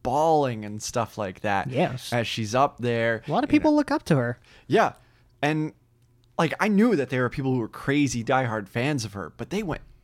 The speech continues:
Speaker 1: all out. At one point, she stopped, um, during the show to kinda talk to them and was basically saying, "Oh, you know, I noticed that a lot of you have costumes, you have lyrics written in your arm," and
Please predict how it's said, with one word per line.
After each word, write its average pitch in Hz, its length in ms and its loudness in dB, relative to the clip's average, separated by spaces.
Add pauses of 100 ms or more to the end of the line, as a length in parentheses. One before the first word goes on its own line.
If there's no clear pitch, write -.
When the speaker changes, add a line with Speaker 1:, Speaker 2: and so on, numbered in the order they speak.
Speaker 1:
all 139 280 6
out. 120 340 2
At 113 120 -4
one 165 200 -6
point, 139 200 -6
she 107 120 -8
stopped, - 540 0 (280)
um, 110 600 -2
during 120 340 -2
the 110 60 -6
show 190 280 2
to 127 80 -2
kinda 110 220 -8
talk 190 300 0
to 131 100 -8
them 110 180 -2
and 104 60 -6
was 107 120 -8
basically 113 420 -6
saying, 104 480 -6 (480)
"Oh, 143 200 4
you 123 120 -2
know, 117 60 0
I 110 80 0
noticed 120 340 0
that 104 160 -4
a 101 40 -8
lot 110 200 -2
of 107 60 -6
you 95 80 -8
have - 160 -12
costumes, 147 720 -4
you 80 80 -10
have 78 120 -10
lyrics 156 400 -2
written 151 140 -8
in 131 100 -4
your 120 140 -4
arm," 117 280 -2 (280)
and 120 300 -4